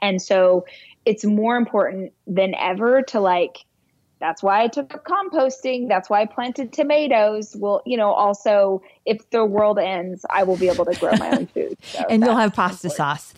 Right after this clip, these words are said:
Speaker 2: Thank God. So that's a big
Speaker 1: Exactly.
Speaker 2: deal.
Speaker 1: I will have pasta sauce.
Speaker 2: Tell me what you think about this. One of the things when you and I started talking about working from home that I was thinking just, like, the little tactical things. What do you think about doing a load of laundry in between calls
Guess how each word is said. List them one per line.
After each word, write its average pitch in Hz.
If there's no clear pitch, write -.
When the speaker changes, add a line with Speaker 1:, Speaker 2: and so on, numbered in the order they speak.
Speaker 2:
Thank 170
God. 147
So 165
that's 185
a 185
big 175
Speaker 1:
Exactly. 165
Speaker 2:
deal. -
Speaker 1:
I 185
will 190
have 185
pasta -
sauce. -
Speaker 2:
Tell 294
me 359
what 359
you 330
think 254
about 208
this. -
One 233
of 294
the 320
things 233
when 208
you 202
and 214
I 208
started 196
talking 185
about 180
working 175
from 180
home 160
that 170
I 160
was 165
thinking 185
just, 185
like, 170
the 190
little 247
tactical 190
things. 165
What 254
do 392
you 403
think 285
about 190
doing 214
a 233
load 240
of 277
laundry 214
in 202
between 196
calls 180